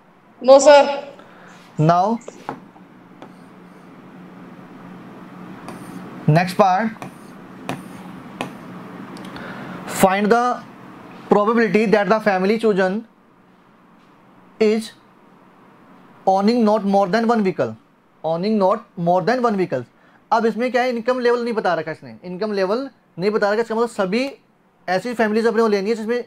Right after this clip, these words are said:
Speaker 2: income level तो सब में देखना है अपने को, भाई जिसमें less than seven thousand से लेके sixteen thousand or more हो। But अपने को उसने क्या बोला है कि owning not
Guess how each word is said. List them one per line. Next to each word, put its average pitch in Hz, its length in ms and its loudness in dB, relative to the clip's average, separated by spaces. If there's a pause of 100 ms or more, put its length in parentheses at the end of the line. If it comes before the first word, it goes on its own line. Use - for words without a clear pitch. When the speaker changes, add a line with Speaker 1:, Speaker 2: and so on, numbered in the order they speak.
Speaker 2:
income 202 240 -2
level 226 160 4
तो 208 80 -10
सब 202 260 -8
में 247 300 -6
देखना 208 280 0
है 190 60 0
अपने 151 160 -6
को, 127 120 -10
भाई - 480 -10
जिसमें 175 220 0
less 185 300 0
than 220 180 -2
seven 208 240 0
thousand 202 260 -2
से 220 120 -2
लेके 202 300 -2 (720)
sixteen 208 340 -2
thousand 214 200 2
or 233 160 0
more 208 160 4
हो। 135 180 -2 (380)
But 196 140 -4
अपने 214 180 -4
को 254 60 0
उसने 240 180 -6
क्या 240 120 0
बोला 214 220 -2
है 220 60 -2
कि 254 120 -10 (120)
owning 214 320 -2
not 220 160 0